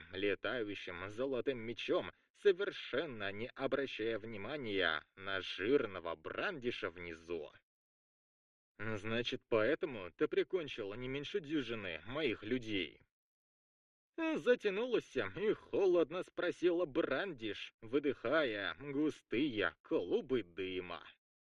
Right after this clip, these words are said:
"Нет, нет, нет, ну что ты, я пришел сюда за твоей головой".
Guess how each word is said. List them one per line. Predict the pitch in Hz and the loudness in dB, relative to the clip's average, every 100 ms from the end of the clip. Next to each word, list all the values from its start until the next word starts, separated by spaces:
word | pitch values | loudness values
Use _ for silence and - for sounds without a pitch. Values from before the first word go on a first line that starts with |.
| _ _ _ _ _ _ _ _ | _ _ _ _ _ _ _ _
"Нет, | 139 131 120 113 135 | -10 -6 -4 -4 -4
нет, | 262 285 254 | -4 -4 -4
нет, | 151 85 - | -2 -4 -6
ну | 190 220 254 | -8 -6 -6
что | - - 135 | -6 -2 -2
ты, | 113 95 67 - _ 104 120 | 0 -2 -2 -6 _ -12 -8
я | 131 | -6
пришел | - 123 - 120 113 | -4 -6 -2 -2 -2
сюда | - 101 101 165 110 - - | -4 -4 -2 -2 -4 -12 -14
за | 156 131 | -8 -4
твоей | - 107 92 82 127 | -2 -2 -2 -2 -2
головой". | 165 220 226 - 104 71 | 0 0 -2 0 0 0